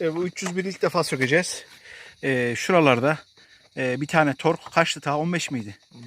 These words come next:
Speaker 1: Tork on beş, bir tane burada, bir tane de alt tarafında, e, şurada vidası var. Onları sökeceğiz.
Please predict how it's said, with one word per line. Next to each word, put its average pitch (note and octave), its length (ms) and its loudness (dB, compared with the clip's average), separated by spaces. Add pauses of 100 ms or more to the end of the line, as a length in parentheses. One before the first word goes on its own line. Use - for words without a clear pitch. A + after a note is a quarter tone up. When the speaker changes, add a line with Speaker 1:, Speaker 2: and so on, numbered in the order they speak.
(340)
Speaker 1:
Tork D#3+ 180 0
on D#3 200 4
beş, D3 340 0
bir D#3 60 -6
tane C3+ 280 4
burada, C#3 420 -2
bir D3+ 60 -8
tane C3+ 320 -2
de D#3+ 160 -2 (560)
alt D#3+ 180 0
tarafında, C3 580 -2 (480)
e, A2 600 -4 (880)
şurada A#2 560 2 (540)
vidası D3 320 -2
var. C3 120 -2
Onları D3+ 300 -4
sökeceğiz. C3+ 580 -4